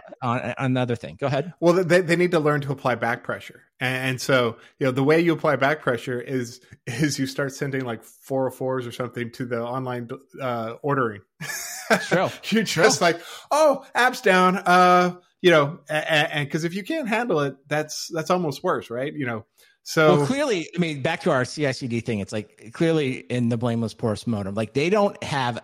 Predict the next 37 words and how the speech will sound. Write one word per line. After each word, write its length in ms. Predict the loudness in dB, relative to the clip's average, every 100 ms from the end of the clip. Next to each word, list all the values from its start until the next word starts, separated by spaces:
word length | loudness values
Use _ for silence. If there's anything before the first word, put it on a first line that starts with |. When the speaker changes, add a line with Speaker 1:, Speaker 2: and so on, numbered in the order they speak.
| 0
Speaker 1:
what 160 | 2
I 100 | 2
think 160 | -2 -2
is 140 | -2 -4 -10
they 320 | -6 0 2
don't 180 | 2 0
have 180 | -2 -4
anyone 480 | -2 0 2 0
from 200 | 0 -2
the 120 | 0 0
restaurants 800 | 0 -2 -2 -2 0 -2 -6 -10
in 140 | -2 0
the 100 | -2
Scrum 520 | -2 -2 0 -2 -6 -8
meetings 400 | -4 -4 -4 -6
at 80 | -6
all. 240 | -8 -10 -4
Because 180 | -2 0
I, 200 | -2 0
Speaker 2:
Oh, 120 | 2
Speaker 1:
it's 100 | 2
Speaker 2:
no. 60 | 0
Speaker 1:
clear 260 | 2 4 4
that 180 | 0
the 80 | -2
corporate 600 | -4 2 4 4 2 2
has 180 | 0 -2
built 240 | 2 0 0
the 140 | -4
app, 260 | -2 -2 -4
which 160 | -4
is 140 | -6 -2
really 260 | 0 0
good. 340 | 0 -2 -2 -8 _ _ _ _ -4
And 220 | 0 2
it's 180 | 0 -2
also, 720 | 0 0 2 2 4 2